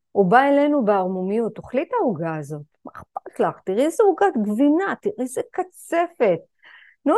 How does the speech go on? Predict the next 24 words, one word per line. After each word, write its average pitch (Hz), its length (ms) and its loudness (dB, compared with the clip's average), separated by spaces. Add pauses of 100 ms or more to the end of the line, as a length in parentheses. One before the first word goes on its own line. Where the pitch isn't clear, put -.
תסיימי 247 480 4
את 359 100 -2
כל 302 200 4
הפסטה 269 540 0
הזאת, 190 340 -2
מה 196 200 -4
אכפת 240 480 -2
לך? 208 120 -4
טוב, - 180 -4
תקני - 340 0 (120)
רק 370 200 0
עוד 339 140 2 (100)
בגד. 170 400 4 (580)
נו, 302 160 4
קח 359 280 -2
רק 370 280 -4
את - 40 -4
הכוס 233 400 2
הזאת. 165 360 -2 (480)
אז 247 160 2
אל 370 140 6
תשתה 339 320 4
עכשיו, 226 340 -4
תשתה 220 260 -6